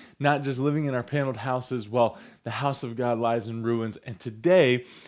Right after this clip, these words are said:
the point that Haggai is making is believing God's promises. Somebody say believing.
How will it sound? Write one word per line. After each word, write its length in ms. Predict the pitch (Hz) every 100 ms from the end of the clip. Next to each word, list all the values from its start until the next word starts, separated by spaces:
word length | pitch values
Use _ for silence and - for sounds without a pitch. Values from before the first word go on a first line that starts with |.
| _
the 100 | 139
point 420 | 131 170 185 170
that 160 | 135 113
Haggai 380 | 120 156 156 139
is 140 | 107
making 640 | 127 143 147 147 113 113 110 - - -
is 100 | 117
believing 1080 | 101 123 123 147 190 180 123 104 101 127 135 - _ 113
God's 640 | 143 147 147 135 120 - _ _ _
promises. 540 | 156 147 127 - 95
Somebody 240 | - 151 151
say 160 | 151
believing. 720 | 123 120 120 143 151 110 85